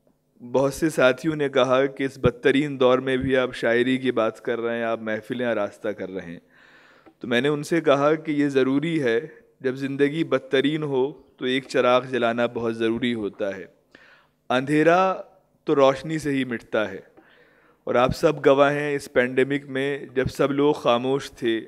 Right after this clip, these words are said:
हाथ बाहर निकालते हुए डर महसूस कर रहे थे, तो जश्न अदब आप तक पहुंचा है। और आपको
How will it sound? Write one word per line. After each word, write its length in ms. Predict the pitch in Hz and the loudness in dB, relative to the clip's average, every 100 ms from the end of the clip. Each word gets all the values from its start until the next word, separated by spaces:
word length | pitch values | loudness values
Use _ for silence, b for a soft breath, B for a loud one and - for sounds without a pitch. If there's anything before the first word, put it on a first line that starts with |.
| _ _ _ _ _ | _ _ _ _ _
हाथ 300 | 101 117 120 131 | -6 2 2 2
बाहर 260 | 127 127 135 | -6 -2 -2
निकालते 520 | 127 123 117 123 143 | -2 2 2 2 0
हुए 240 | 139 135 131 | 0 0 -2
डर 280 | 123 139 143 | 4 4 4
महसूस 460 | 120 113 117 110 | -4 -6 -10 -8
कर 160 | - 107 | -4 -2
रहे 280 | 104 110 110 | -2 -2 -4
थे, 200 | 104 90 | -6 -12
तो 720 | - _ _ _ _ _ 120 | -14 _ _ _ _ _ -10
जश्न 420 | 120 127 - 151 | -4 -4 -2 2
अदब 300 | 135 131 123 | 4 4 4
आप 220 | 113 107 - | 4 2 0
तक 200 | 110 - | -2 2
पहुंचा 380 | 98 95 - 95 | 0 0 -4 -4
है। 180 | 87 - _ _ _ _ _ b b b b b b _ _ - | -6 -14 _ _ _ _ _ b b b b b b _ _ 0
और 380 | 113 123 - - | 2 2 -4 0
आपको 580 | 113 120 - - 147 | 4 4 6 4 6